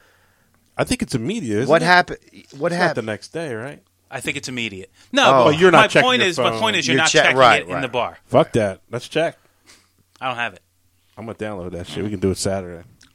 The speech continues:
Speaker 2: Yeah, I've tried other weird sites like Zoosk.
Speaker 1: Yeah, OkCupid, I'm trying.
Speaker 2: OkCupid,
Speaker 1: 'Cause you
Speaker 2: I
Speaker 1: can
Speaker 2: hated
Speaker 1: message
Speaker 2: that
Speaker 1: people.
Speaker 2: one. Yeah.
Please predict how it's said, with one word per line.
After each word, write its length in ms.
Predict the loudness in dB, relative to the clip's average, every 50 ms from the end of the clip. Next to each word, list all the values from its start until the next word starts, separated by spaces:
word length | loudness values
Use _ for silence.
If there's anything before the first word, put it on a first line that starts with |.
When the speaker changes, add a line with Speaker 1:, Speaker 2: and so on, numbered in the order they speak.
| _ -16
Speaker 2:
Yeah, 160 | -12 -12 -12
I've 80 | -12 -10
tried 300 | -8 -6 -6 -6 -6 -8
other 300 | -12 -12 -10 -10 -12 -12 -14 _ _ _ _ -20
weird 320 | -20 -18 -18 -20 -20 _
sites 480 | -18 -18 -18 -18 -18 -20 -20 -20 -20 -20
like 200 | -20 -20 -20 -20 -20
Zoosk. 560 | -20 -18 -14 -14 -12 -12 -12 -14 -16 -18 -20 _ _ _ _ _ -12 -12 -12 -12 _ _ _ _ _ _ _
Speaker 1:
Yeah, 140 | -8 -6 -4 -2
OkCupid, 680 | -2 -2 -2 -4 -6 -8 -8 -10 -10 -8 -6 -6 -8
I'm 100 | -8 -8
trying. 280 | -10 -10 -8 -4 -2 -2
Speaker 2:
OkCupid, 280 | -2 -4 -4 -8 -10 -10
Speaker 1:
'Cause 100 | -10 -10
you 100 | -10 -8
Speaker 2:
I 40 | -6
Speaker 1:
can 80 | -4 -2
Speaker 2:
hated 160 | -2 0 2
Speaker 1:
message 300 | 0 0 0 0 -4 -6
Speaker 2:
that 120 | -6 -4
Speaker 1:
people. 340 | -2 -2 -4 -4 -4 -4 -6 -6
Speaker 2:
one. 40 | -8
Yeah. 360 | -12 -12 -10 -10 -10 -12 -14